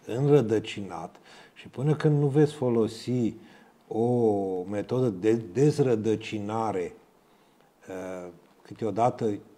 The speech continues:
chiar radicală, lucrurile nu vor fi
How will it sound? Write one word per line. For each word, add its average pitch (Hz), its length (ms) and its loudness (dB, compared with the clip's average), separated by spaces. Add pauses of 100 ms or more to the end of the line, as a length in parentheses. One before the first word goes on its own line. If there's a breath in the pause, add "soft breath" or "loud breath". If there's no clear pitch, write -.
chiar 113 360 -6
radicală, 92 1000 -4 (560 soft breath)
lucrurile 185 500 2 (440)
nu 196 300 4 (280)
vor 101 180 -4
fi 107 440 -4